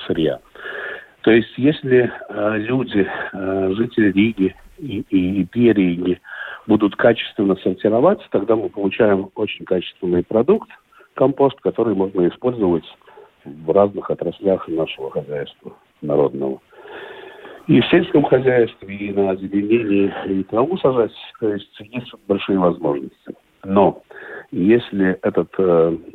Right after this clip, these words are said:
сортированный мусор некачественный, то, во-первых, э, мы не можем сразу на завод, э, этот мусор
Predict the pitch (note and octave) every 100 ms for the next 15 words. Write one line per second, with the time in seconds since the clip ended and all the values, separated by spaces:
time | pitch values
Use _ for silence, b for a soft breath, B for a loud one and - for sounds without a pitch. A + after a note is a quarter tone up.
0 | - F2 - G#2 F#2 F2 F2 F#2 - D#2
1 | F2 F2+ D#3+ - - - D#2+ D2+ C#2 -
2 | B B B _ - F2+ E2+ D#2+ F#2 -
3 | G2 E2 D#2 - - F#2 D2 D2+ D2 -
4 | _ E2+ F2+ F2 E2 F2+ F2+ F2 D#2+ D2
5 | D#2 - _ _ - F2+ D#2+ D2+ D2 D#2
6 | F#2+ D#3+ - - - _ A2 G#2 G2+ -
7 | A2 G2+ G#2+ A2 G#2+ F#2